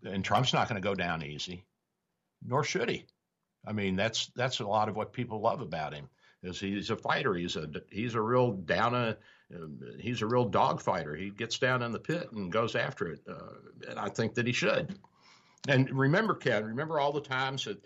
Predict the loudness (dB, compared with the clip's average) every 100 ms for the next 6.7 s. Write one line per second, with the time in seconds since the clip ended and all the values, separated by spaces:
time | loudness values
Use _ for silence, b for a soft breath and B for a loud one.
0 | b b -10 -10 -6 -4 -4 -4 -6 -4
1 | -4 -4 0 0 2 0 -2 -2 -2 2
2 | 2 2 -2 -6 -6 0 4 6 4 2
3 | -4 -6 -8 -4 -4 -4 -2 4 6 6
4 | 2 -2 -8 -12 -12 -16 -12 -10 -10 -10
5 | -12 -14 -14 -10 -8 -6 -6 2 4 4
6 | 2 0 2 2 -2 -8